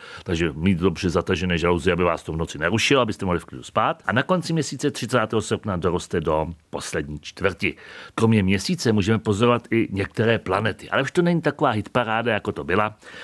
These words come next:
Z těch pěti viditelných pouhým okem uvidíte tři. Venuši uvidíte večer jako večernici nad západním obzorem.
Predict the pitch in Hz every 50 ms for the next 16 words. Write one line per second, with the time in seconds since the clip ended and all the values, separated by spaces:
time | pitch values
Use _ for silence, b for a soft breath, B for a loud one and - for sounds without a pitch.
0 | B B B - - - 95 - - - 135 131 117 - 117 98 98 104 98 98
1 | 82 101 98 98 101 95 - - 87 80 78 78 78 78 - 104 98 95 98 95
2 | - - - 92 87 87 87 82 76 - 85 80 - - - - 90 76 - B
3 | B B B B B B B B B B B B _ - 92 120 147 156 170 147
4 | - - - 80 - - 110 104 107 113 107 - 92 82 80 85 127 123 - -
5 | - 101 90 90 85 - - 82 71 78 85 - - - 110 95 90 87 87 82
6 | - - - - 85 80 82 85 - _ _ _ 76 76 76 - 90 80 76 -
7 | - 85 85 87 85 71 71 76 80 90 80 71 69 69